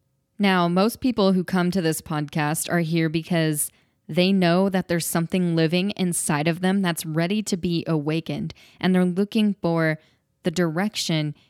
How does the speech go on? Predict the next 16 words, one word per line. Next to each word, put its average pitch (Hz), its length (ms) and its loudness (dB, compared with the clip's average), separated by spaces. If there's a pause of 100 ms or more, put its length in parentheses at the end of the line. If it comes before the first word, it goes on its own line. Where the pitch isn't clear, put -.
(100)
in 180 160 0
which 165 280 -2
to 190 120 0
do 185 220 2
so. 180 400 -4 (580)
They 175 120 2
also 196 320 2
know 185 420 2 (260)
that 165 180 -2
they 185 140 2
are 180 140 2
here 180 500 0 (480)
to 214 420 2
answer 240 360 0
a 202 100 2
call 196 540 -4